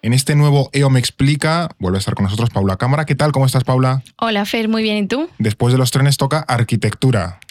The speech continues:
Speaker 2: Cambiamos un poquito de tercio.
Speaker 1: Hay que
Speaker 2: <laughs>
Speaker 1: hablar un poco de todo, ¿no?
Speaker 2: Exacto.
Speaker 1: Explicar, eh, estos conceptos. Hoy llevamos esto de la nueva Bauhaus europea y quiero que nos cuentes, eh, qué es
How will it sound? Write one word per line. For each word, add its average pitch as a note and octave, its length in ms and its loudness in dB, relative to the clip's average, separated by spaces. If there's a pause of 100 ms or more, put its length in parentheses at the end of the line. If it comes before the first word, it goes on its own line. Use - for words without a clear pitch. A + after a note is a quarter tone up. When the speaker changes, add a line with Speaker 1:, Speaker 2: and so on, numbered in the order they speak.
Speaker 2:
Cambiamos G3 460 -2
un A3 60 0
poquito G#3 420 -2
de G3 240 -2
tercio. G#3 500 -4 (120)
Speaker 1:
Hay G2 120 -2
que G#2 420 0
Speaker 2:
<laughs> G2 40 -4
Speaker 1:
hablar B2 220 2
un C#3+ 80 2
poco C3+ 180 2
de A#2 100 2
todo, G2 240 0
¿no? A2 120 2
Speaker 2:
Exacto. A#2 300 0
Speaker 1:
Explicar, G#2+ 260 2
eh, G#2 260 -2
estos G#2 260 -2
conceptos. B2 680 0 (360)
Hoy A2+ 140 2
llevamos C3+ 560 2
esto A#2 260 -2
de A#2 80 4
la A2+ 120 2
nueva C3 420 4
Bauhaus A#2+ 560 0
europea B2+ 720 0 (340)
y G#2+ 140 -4
quiero B2+ 320 -2
que B2+ 100 -2
nos A#2 160 0
cuentes, B2+ 760 0
eh, F#2 560 -2 (360)
qué B2+ 220 0
es - 300 -4